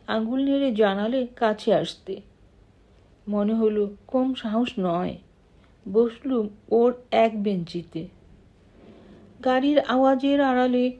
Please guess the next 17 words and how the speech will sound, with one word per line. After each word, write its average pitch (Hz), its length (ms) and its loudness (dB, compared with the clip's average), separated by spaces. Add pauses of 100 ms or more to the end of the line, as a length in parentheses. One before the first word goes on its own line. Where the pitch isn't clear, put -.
(640)
বললে 262 340 6
মৃদু 214 340 2
স্বরে, 175 360 -2 (680)
"কিছু 370 300 2
মনে 359 280 -2
করো 180 320 0
না। 185 240 -10 (640)
সময় 415 480 0
কোথা 185 440 -2 (180)
সময় 208 360 -4
নষ্ট 190 400 -4
করবার? 208 520 0 (1080)
আমাকে 277 320 2
নামতে 202 520 0
হবে 285 280 -4
পরের 247 560 0
স্টেশনে। 202 640 -8